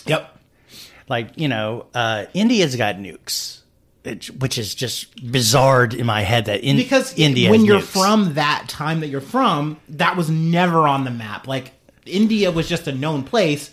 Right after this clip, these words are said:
Speaker 1: Yeah, but, like, they just don't ha-, they would never have the capacity to do that. But now here we are in twenty twenty-two, and it's like, yeah.
Speaker 2: Yeah, and they've been militarizing it for the last twenty years and at an aggressive rate.
Speaker 1: Yeah.
Speaker 2: And it's like, okay, cool.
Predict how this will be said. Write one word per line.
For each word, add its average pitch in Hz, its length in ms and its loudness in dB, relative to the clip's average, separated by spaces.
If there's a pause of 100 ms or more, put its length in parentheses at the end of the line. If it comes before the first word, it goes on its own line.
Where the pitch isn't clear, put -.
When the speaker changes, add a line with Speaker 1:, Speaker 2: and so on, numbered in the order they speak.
(160)
Speaker 1:
Yeah, 170 400 -2
but, 147 140 -6
like, 143 180 -8
they 160 80 -8
just 147 220 -14
don't 165 220 -4
ha-, - 220 -6
they 208 100 -2
would 202 160 -2
never 220 200 0
have 190 120 2
the 190 60 -6
capacity 190 500 -2
to 156 80 -6
do 208 200 0
that. 143 220 -4
But 143 100 -10
now 175 180 -2
here 165 200 -4
we 151 180 -4
are 160 260 2
in 139 80 -2
twenty 139 200 -4
twenty-two, 151 420 -4
and 131 80 0
it's 123 100 -10
like, 113 140 -6 (100)
yeah. 120 260 -10 (380)
Speaker 2:
Yeah, 175 180 4
and 156 200 4
they've 160 140 6
been 143 220 4
militarizing 139 800 0
it 127 80 -4
for 131 80 -8
the 120 80 -6
last 120 320 -4
twenty 131 280 -4
years 127 380 -4
and 113 440 -6
at 127 180 -2
an 113 220 -2
aggressive 110 480 -8
rate. 120 280 -8
Speaker 1:
Yeah. 139 140 -6 (960)
Speaker 2:
And 127 280 -2
it's 113 320 -10
like, 117 240 -4 (120)
okay, 214 300 0
cool. 208 480 -4